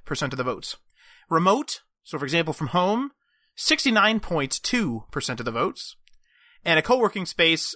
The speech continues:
uh, coming in hotter than the first two, but not as good as the, uh, remote, at twenty-three point one percent of the votes. So remote's obviously the big boy there. Uh, but,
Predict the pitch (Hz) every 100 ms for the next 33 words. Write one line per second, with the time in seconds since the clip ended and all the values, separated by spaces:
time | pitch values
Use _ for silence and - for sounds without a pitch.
0 | - 139 131 - 156 151 147 143 131 _
1 | _ _ _ - 190 196 196 170 151 160
2 | 180 - 143 135 127 120 _ _ _ 131
3 | 151 175 151 165 160 151 139 127 135 131
4 | 135 127 131 135 123 _ _ _ _ -
5 | 131 120 - - 196 196 160 147 123 127
6 | - _ - 156 127 - 123 165 135 120
7 | 113 _ _ _ _ _ - 127 143 127
8 | 120 104 - - _ - 170 175 233 254
9 | - - 180 185 185 151 165 156 156 147
10 | 156 208 _ _ - - - 147 143 -
11 | 285 202